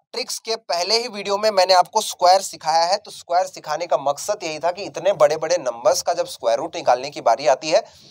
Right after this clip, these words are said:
तो वहां आपको एक ही चीज बता सकता है जो कि है calculation trick। Calculation trick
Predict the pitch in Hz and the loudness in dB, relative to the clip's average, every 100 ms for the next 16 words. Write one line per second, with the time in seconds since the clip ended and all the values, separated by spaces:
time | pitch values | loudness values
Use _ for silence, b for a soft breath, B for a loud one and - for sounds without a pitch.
0 | b b b - 131 151 226 240 220 214 | b b b -16 0 2 6 4 2 -6
1 | 170 175 156 170 135 135 131 - - 156 | -6 -10 -14 -10 -6 0 0 0 -8 -6
2 | 135 123 143 165 120 120 120 - 113 - | -6 -8 -8 0 0 0 -12 -12 -14 -18
3 | - _ B B B B - 196 202 233 | -20 _ B B B B 4 4 4 -2
4 | 233 269 254 254 | 0 0 0 -10